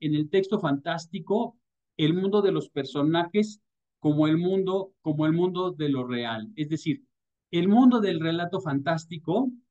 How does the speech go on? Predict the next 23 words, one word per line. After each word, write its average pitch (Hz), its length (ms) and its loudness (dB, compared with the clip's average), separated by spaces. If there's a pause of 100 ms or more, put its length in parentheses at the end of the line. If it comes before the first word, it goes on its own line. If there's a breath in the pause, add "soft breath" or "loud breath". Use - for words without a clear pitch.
(840)
debe 190 220 4
tener 175 300 4
semejanza 165 520 0
con 143 160 0
nuestro 135 360 -2
mundo. 113 420 -8 (160)
Eso 196 160 2
es 233 80 4
lo 208 140 2
que 185 80 -2
le 175 140 0
va 180 120 2
a 180 60 0
dar 175 160 0
el 165 120 -4
anclaje 147 540 -8
con 117 160 -6
la 113 100 -6
realidad 123 480 -4
o 175 80 -6
con 131 140 -6
la - 140 -4
parte 156 420 -4